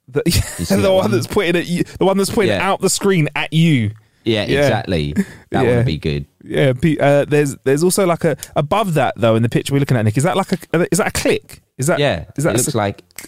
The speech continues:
Speaker 1: a clicked
Speaker 2: looks
Speaker 1: hand?
Speaker 2: like a click.
Speaker 1: Yeah.
Speaker 2: Yeah.
Speaker 1: They've got a bunch of shaking hands as well, which is nice. They've got lots of
Speaker 2: So-,
Speaker 1: different
Speaker 2: some
Speaker 1: races.
Speaker 2: of them, I'm like, who decided to d-, like? There's much more needed emojis than, like, what? What is that? What is that?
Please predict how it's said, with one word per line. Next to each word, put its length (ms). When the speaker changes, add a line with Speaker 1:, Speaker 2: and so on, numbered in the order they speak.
Speaker 1:
a 60
clicked 300
Speaker 2:
looks 140
Speaker 1:
hand? 140
Speaker 2:
like 20
a 100
click. 480
Speaker 1:
Yeah. 140
Speaker 2:
Yeah. 140
Speaker 1:
They've 140
got 100
a 60
bunch 260
of 80
shaking 360
hands 280
as 120
well, 220
which 160
is 140
nice. 340
They've 100
got 160
lots 220
of 60
Speaker 2:
So-, 80
Speaker 1:
different 280
Speaker 2:
some 180
Speaker 1:
races. 200
Speaker 2:
of 60
them, 100
I'm 140
like, 260
who 260
decided 760
to 120
d-, 140
like? 420
There's 260
much 360
more 480
needed 800
emojis 800
than, 240
like, 360
what? 320
What 240
is 180
that? 320
What 240
is 80
that? 120